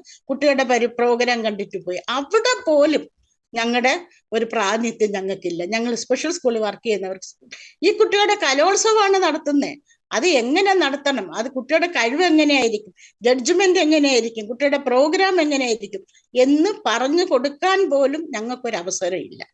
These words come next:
അപ്പൊ ഇത്രയേറെ ഈ ദാ-, കഷ്ടത അനുഭവിക്കുന്ന ഈ മക്കളുടെ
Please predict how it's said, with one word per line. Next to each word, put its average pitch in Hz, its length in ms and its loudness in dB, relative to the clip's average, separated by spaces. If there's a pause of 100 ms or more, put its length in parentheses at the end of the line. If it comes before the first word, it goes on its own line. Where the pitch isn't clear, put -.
(340)
അപ്പൊ - 120 -4
ഇത്രയേറെ 285 840 2
ഈ 269 380 -2 (320)
ദാ-, 202 380 -2 (120)
കഷ്ടത 294 260 0
അനുഭവിക്കുന്ന 285 680 2
ഈ 247 180 -6
മക്കളുടെ 220 680 -4